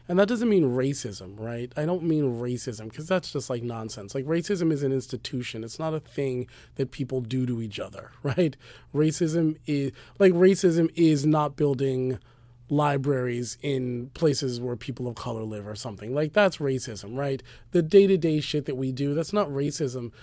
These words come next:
That's a country that was born on the,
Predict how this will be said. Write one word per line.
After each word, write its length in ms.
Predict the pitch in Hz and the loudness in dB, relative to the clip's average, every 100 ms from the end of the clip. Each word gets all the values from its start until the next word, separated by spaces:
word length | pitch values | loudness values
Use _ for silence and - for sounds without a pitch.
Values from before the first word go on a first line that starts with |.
| - - | -16 -2
That's 200 | 175 190 | 0 0
a 60 | |
country 500 | 170 - 170 160 151 | -4 -4 -4 -2 -2
that 160 | 139 135 | -2 -2
was 180 | 131 123 | -2 -4
born 540 | 120 135 135 131 127 - - - - | -4 -2 -2 -2 -4 -8 -18 -20 -4
on 160 | - 143 | 0 2
the, 240 | 135 | 0